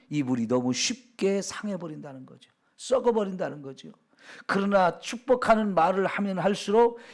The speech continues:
이 물을 이루고 있는 물의 구조가 좋게 바-, 변-, 변화돼서 우리가 그 물을 마실 때 더 맛있고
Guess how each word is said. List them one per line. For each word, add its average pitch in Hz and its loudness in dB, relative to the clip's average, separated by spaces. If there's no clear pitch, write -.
이 175 0
물을 220 0
이루고 196 -2
있는 196 0
물의 214 2
구조가 226 -2
좋게 - -4
바-, - -12
변-, - -4
변화돼서 170 0
우리가 185 4
그 - -4
물을 170 -2
마실 151 -2
때 143 -4
더 - 0
맛있고 135 -6